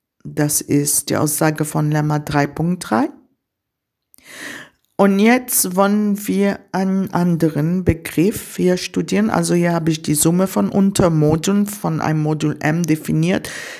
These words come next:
Jetzt will ich die direkte Summe von einer Familie von Modulen definieren.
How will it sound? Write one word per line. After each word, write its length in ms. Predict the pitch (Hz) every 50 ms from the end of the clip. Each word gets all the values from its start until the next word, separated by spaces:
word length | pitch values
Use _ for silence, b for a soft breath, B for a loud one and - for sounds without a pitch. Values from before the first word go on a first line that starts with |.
| B B
Jetzt 480 | - 175 185 190 185 190 - 185 160 165
will 200 | 208 220 220 214
ich 360 | 220 208 - - - - 156
die 340 | 156 165 170 170 165 - - -
direkte 540 | 151 160 165 160 185 220 220 - - - 185
Summe 380 | 160 170 180 180 185 185 185 185
von 260 | - - 175 165 -
einer 240 | - 160 160 156 156
Familie 460 | - - 160 156 160 165 180 175 175
von 300 | 170 - 170 165 160 160
Modulen 640 | 165 170 170 165 165 139 127 127 131 151 147 - - -
definieren. 540 | 147 143 143 - 156 151 139 117 107 117